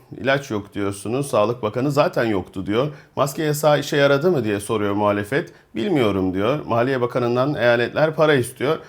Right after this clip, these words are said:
Asıl siz bize verin." diye cevap veriyor. Hakikaten enteresan bir yer oldu. Aslında bir komedi programı yapmak lazım.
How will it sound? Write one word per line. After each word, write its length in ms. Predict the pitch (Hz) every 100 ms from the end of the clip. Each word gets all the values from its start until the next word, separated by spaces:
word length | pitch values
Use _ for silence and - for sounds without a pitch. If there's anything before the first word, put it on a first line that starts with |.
| -
Asıl 300 | - 147 170
siz 340 | 170 208 175 151
bize 260 | 139 127
verin." 320 | 110 98 92
diye 160 | 90 87
cevap 360 | 92 82 80 85
veriyor. 260 | 76 67 - -
Hakikaten 500 | 107 127 107 110 123
enteresan 600 | 101 107 101 110 104 98
bir 60 |
yer 100 | 92
oldu. 400 | 90 90 127 139 - _ -
Aslında 340 | 110 120 123
bir 80 | 123
komedi 460 | 135 151 143 107
programı 440 | - 110 98 101 98
yapmak 400 | 95 - 101 107
lazım. 380 | 101 95 139